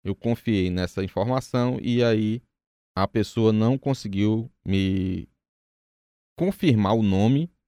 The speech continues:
da quarta vítima, né? Então a gente teve que dar uma, uma inform-, dar o erramos, co-,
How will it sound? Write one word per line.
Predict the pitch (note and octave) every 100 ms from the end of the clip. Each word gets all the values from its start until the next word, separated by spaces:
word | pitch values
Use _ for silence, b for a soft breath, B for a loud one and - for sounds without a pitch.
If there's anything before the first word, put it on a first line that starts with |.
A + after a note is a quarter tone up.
| _ _ _ -
da | F#2+
quarta | - G2+ - G#2+
vítima, | F2+ G2+ D3+ C#3+ A2
né? | G#2 D3+ _ _ _ _ _ _ _ _
Então | G#2 - G#2 A2+
a | B2
gente | B2 B2
teve | - G#2+ -
que | G#2 G#2 G#2 _ _ _ _ _ _ _ _ -
dar | F#2+ G#2+ A#2+
uma, | C3 A#2+ G#2+ F#2 -
uma | F#2+
inform-, | F#2+ G2 F#2+ -
dar | F2 G#2+
o | C3
erramos, | G#2+ F#2 G2 A2+ C#3+ - _ _ _ _ _ _ _ _ _ _
co-, | B2 C3+